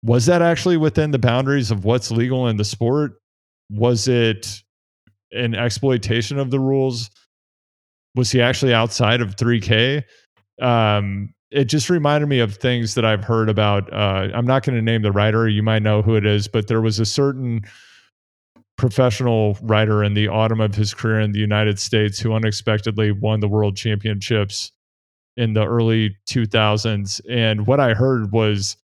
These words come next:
that he had derailleur problems and was getting pushed up the major hill on the course every lap, uh, while someone fixed his derailleur. And that was within the rules at the time. And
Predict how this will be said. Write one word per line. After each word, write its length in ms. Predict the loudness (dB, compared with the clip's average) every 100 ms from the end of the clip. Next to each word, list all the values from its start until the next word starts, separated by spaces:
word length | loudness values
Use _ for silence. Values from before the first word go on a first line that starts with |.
| _ _ _ _ _
that 200 | 0 0
he 180 | 0 2
had 380 | 4 4 2 -2 -4
derailleur 500 | 0 2 4 4 2
problems 560 | 2 2 2 0 -2 -2
and 100 | -2
was 140 | -2
getting 300 | 0 -2 -2 -2
pushed 360 | -2 -2 0
up 260 | 0 0 -2
the 260 | -2 0 -2 -10 _
major 420 | -2 0 0 0 0
hill 200 | 0 0
on 200 | 0 -2
the 80 |
course 440 | -4 0 0 0 -4
every 300 | -4 0 2
lap, 380 | 2 2 0 -2 -6 -8 _ _ _ _ -4
uh, 160 | 0 2
while 200 | 2 0
someone 440 | 0 0 0 -2
fixed 360 | -2 -2 -2 -2
his 200 | -2 -2
derailleur. 540 | -2 0 2 0 0
And 140 | -2 -2
that 200 | 0 2
was 240 | 2 0 0
within 300 | -2 0 -2
the 80 |
rules 300 | 0 0 0
at 120 | -2 -4
the 80 |
time. 420 | -4 -2 0 0 -2
And 180 | -4